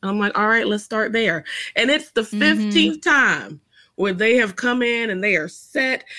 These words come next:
Speaker 1: and we have role played it and we have brought in all the other representatives of who this relationship could be. And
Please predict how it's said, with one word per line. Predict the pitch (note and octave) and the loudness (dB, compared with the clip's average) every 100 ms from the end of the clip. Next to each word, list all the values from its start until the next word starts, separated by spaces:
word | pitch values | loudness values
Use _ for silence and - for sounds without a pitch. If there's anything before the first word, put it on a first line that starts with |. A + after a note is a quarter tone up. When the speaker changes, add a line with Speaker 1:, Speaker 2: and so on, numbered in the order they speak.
| - - | -12 -6
Speaker 1:
and | F#3+ | -4
we | A3+ | -2
have | G#3 D#3+ | -2 -2
role | F3+ G#3+ B3 C4+ | -4 -2 0 -2
played | - C#4 C4 C4 B3+ | -4 -4 -2 -2 0
it | B3+ B3 - - - | 2 0 -4 -18 -6
and | F3+ | -4
we | A#3 | -2
have | G3+ E3+ | -2 -2
brought | G3+ A3 | -4 -2
in | A#3 A#3 | -2 -2
all | F#3+ G3+ A3+ | -4 -4 -4
the | G#3+ F#3+ | -4 -6
other | G3+ A3 A3 | -6 -4 -4
representatives | F#3+ G#3+ A3 G#3+ F#3 A3 A3+ A3 A3 F#3+ | -4 -6 -4 -6 -4 -4 0 0 0 -2
of | E3+ | -8
who | - A#3 | -6 -8
this | G#3 G#3 G#3+ | -4 -6 -4
relationship | F#3 F3+ G#3+ G#3 G#3+ A#3 A3+ | -6 -4 -4 -6 -10 -6 -8
could | F3 F3 | -8 -8
be. | A3 A#3 A#3 A3 | -6 -4 -4 -2
And | D#3+ D3 | -4 -6